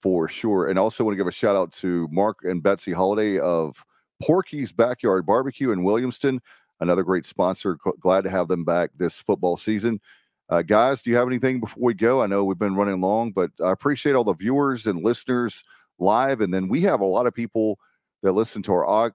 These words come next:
our archives or view it. And then, of course, they listen to the podcast driving all over the place. So thank you. No matter how you, um, you listen and you view, how you consume our products, thank you so much, because we couldn't do it without you, right, Kyle?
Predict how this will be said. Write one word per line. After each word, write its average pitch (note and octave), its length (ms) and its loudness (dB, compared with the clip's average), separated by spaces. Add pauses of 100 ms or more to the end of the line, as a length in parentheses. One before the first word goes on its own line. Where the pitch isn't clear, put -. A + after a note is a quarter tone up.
our G2 240 -2 (100)
archives B2 760 0 (340)
or E2+ 160 0
view G#2 300 0
it. C3+ 200 0
And F#2 160 -2
then, F#2 100 2
of E2 100 -4
course, G#2+ 300 0
they G2+ 80 -2
listen G2 340 -2
to - 80 -10
the F2 80 -2
podcast G#2 640 -2
driving G#2 560 0 (400)
all A2 220 4
over A#2+ 120 0
the G2 80 -2
place. F2+ 300 0
So F2+ 200 0
thank C3+ 360 -2
you. A#2 200 0
No A2 120 2
matter C#3+ 240 2
how B2 240 2
you, A2 380 -2 (500)
um, F2+ 440 -2 (760)
you G#2 200 0
listen B2 380 2
and G2+ 80 -2
you F#2 140 0
view, C3 540 0 (180)
how A#2 140 -2
you C3 140 0
consume B2+ 560 0
our F#2+ 180 0
products, A2 480 0
thank B2 240 -2
you G#2+ 80 -6
so A2 240 -2
much, G2+ 380 -2
because F2+ 440 -2
we F2 120 -6
couldn't F#2+ 240 0
do F2+ 160 2
it - 20 2
without E2 320 0
you, D#2 80 -4
right, E2+ 240 0
Kyle? G2 320 -2